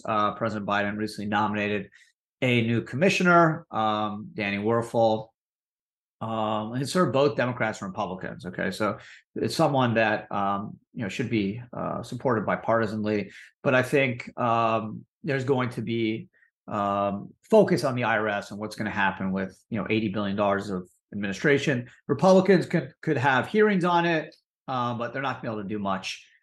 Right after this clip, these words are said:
in terms of, uh, reworking that budget, uh, allocation, 'cause they don't have, you know, supermajority in the House to, um, really change legislation. China, another area I think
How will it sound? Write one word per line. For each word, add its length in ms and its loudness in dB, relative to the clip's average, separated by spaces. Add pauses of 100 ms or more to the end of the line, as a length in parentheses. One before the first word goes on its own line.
(120)
in 60 -8
terms 280 -2
of, 360 -4
uh, 200 0
reworking 500 -2
that 220 -4 (140)
budget, 560 0
uh, 100 -4
allocation, 560 -4
'cause 160 -6
they 100 -2
don't 160 -4
have, 320 -4 (120)
you 100 -8
know, 160 -8 (340)
supermajority 880 0
in 300 -4 (320)
the 60 -8
House 400 0
to, 400 -4
um, 380 -4
really 360 -2 (240)
change 360 -4
legislation. 680 -6 (400)
China, 640 6 (160)
another 300 6
area 340 8
I 100 4
think 360 -8